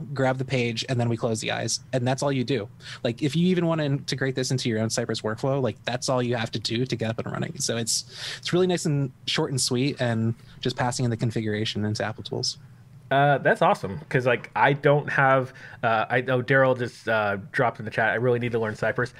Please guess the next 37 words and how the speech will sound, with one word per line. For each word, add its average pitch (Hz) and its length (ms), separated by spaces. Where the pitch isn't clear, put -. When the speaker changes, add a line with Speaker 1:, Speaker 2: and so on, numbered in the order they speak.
Speaker 2:
I - 80
feel 185 100
like 160 240
Gleb 151 280
was 170 140
actually 151 360
on 123 440
the 110 80
stream 123 360
back 104 240
in 101 40
December, 101 540
so 107 340
I 135 140
learned 139 260
Cypress 117 540
when 113 160
Gleb 104 220
came 113 180
on 101 120
the 95 40
stream. 107 440
Speaker 1:
Okay. 127 180
Speaker 2:
Um, 107 360
actually 139 320
added 123 300
it 110 120
to - 120
my 110 140
B 104 100
W 104 280
Live 101 280
site, 110 400
and, 117 260
uh, 107 320
Speaker 1:
Nice. 113 100
Speaker 2:
that's - 480